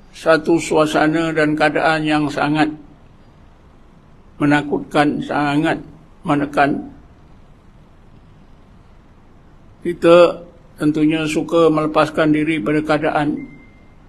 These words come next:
yang kita hadapi itu. Salah satu amalan ialah kita terus baca tasbih Nabi Allah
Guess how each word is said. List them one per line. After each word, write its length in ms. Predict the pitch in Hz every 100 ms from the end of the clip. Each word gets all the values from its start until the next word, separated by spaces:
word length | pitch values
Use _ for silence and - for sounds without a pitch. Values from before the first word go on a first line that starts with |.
| - - -
yang 160 | 151
kita 340 | 151 160 - 151
hadapi 480 | - 151 - - -
itu. 140 | - - - - - - - - - - - - - - - -
Salah 320 | - 208 202
satu 240 | 180 180 220
amalan 500 | 180 180 180 226 254
ialah 540 | 196 165 170 220 - - - - - - - - - - - - - - - -
kita 320 | 180 151 170
terus 560 | 151 214 165 - - -
baca 480 | 147 147 - 151 151 - - - - - - - - - - -
tasbih 720 | - 156 - - 151 165 151
Nabi 320 | 151 160 156
Allah 400 | 170 143 156 151